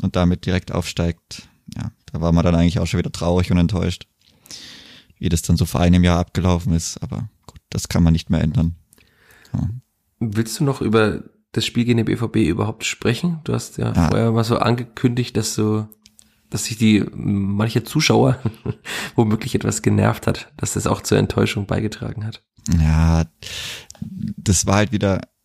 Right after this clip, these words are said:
Speaker 1: ein klassisches Spiel, wo, in dem dann Leute im Block sind, die sonst vielleicht sonst nicht so dabei sind und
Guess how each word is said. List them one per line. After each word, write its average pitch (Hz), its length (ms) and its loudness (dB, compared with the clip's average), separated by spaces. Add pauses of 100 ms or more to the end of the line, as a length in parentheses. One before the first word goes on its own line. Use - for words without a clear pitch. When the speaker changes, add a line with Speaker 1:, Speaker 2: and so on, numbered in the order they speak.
(100)
Speaker 1:
ein 202 140 6
klassisches - 440 2
Spiel, 90 380 0
wo, 82 120 0 (640)
in 85 140 -4
dem 92 480 -2
dann 101 240 -4
Leute 107 320 0
im 95 100 2
Block 98 260 0
sind, 95 200 2
die 90 60 4
sonst 87 240 2
vielleicht - 300 -4
sonst - 640 -8
nicht - 240 2
so 104 160 0
dabei 95 380 2
sind 90 260 2
und 80 160 -4